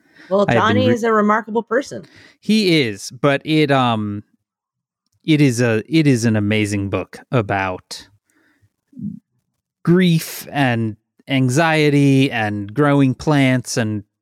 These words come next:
Speaker 2: finding hope and happiness in ways that you wouldn't. It is a,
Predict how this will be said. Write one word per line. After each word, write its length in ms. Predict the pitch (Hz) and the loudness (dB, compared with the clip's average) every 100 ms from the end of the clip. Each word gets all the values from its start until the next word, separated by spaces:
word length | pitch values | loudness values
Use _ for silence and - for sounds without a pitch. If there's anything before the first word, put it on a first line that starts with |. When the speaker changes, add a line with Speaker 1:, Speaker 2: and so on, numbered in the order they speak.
| _ | _
Speaker 2:
finding 640 | - 139 127 127 123 117 107 - | -6 -2 0 0 0 -2 -6 -12
hope 360 | 123 143 131 - | -2 0 0 -2
and 160 | 127 120 | -2 -2
happiness 640 | 127 - 135 123 123 - | -4 -2 0 2 2 0
in 300 | 127 113 110 - _ _ _ | 0 0 -4 -10 _ _ _
ways 460 | 127 120 120 120 113 | -2 0 2 0 -2
that 140 | 127 | -4
you 120 | 123 117 | -2 -2
wouldn't. 220 | 120 107 | -2 0
It 160 | 151 | 2
is 180 | 139 110 | 2 0
a, 120 | 110 | -2